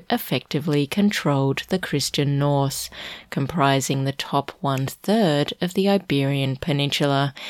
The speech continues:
and had managed to subjugate the middle one-third of the peninsula, which contained the powerful taifas of Badajoz, Toledo, and Zaragoza, which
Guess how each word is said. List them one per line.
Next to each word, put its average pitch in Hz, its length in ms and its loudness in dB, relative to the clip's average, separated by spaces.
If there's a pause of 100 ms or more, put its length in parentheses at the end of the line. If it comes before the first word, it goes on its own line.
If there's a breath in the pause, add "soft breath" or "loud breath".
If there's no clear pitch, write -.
(480 loud breath)
and 139 360 0 (140)
had 160 240 -2
managed 143 800 -2
to 135 180 0
subjugate 139 1080 0
the 131 120 0
middle 139 460 2
one-third 135 840 -2
of 135 160 -6
the 131 100 -4
peninsula, 139 760 -2 (440 loud breath)
which - 220 -2
contained 147 760 -2
the 147 100 -2
powerful 147 540 0
taifas 151 960 2
of 131 300 -6
Badajoz, 151 800 2 (180)
Toledo, 151 800 2 (200)
and 135 380 -4
Zaragoza, 135 880 0 (680 loud breath)
which - 360 0